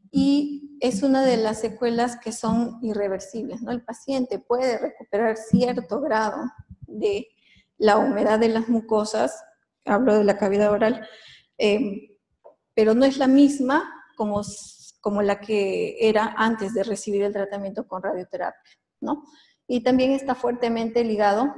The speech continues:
a la disgeusia, ¿no? Que es la alteración del sabor a las, de las comidas, porque las papilas también, ahí la radio barre con todo. Eh,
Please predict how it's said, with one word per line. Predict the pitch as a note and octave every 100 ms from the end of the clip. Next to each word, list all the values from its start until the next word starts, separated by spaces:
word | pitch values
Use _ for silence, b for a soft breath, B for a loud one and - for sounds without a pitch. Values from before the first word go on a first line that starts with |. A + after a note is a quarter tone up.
| -
a |
la | G#3 G#3+
disgeusia, | A3 G#3+ B3 A3 - -
¿no? | C4 D4+ - -
Que |
es | B3+
la | A3
alteración | A3 G3+ G#3 - A3 A#3 - _ _
del | G#3
sabor | G3+ G3 -
a | G3+
las, | G#3 G#3+ - -
de | G#3
las | G3 G3
comidas, | A#3 A3 G#3 G#3
porque | G#3+ G#3+ - G3 b b b _
las | A3+ A3+
papilas | A3+ A3 G#3+ G#3 G#3+
también, | G3+ G3 F#3+ A3 - _ _ -
ahí | F#3+ G3 G3+ C#4+ C#4 D4 - - - - - - _ _
la | - F#3+
radio | F#3 G3 G3
barre | G3 A#3 A3
con | D4
todo. | - D3+ - _ _ _ _ _ _ _ _ _ _ _ _
Eh, | - A3 G#3 G#3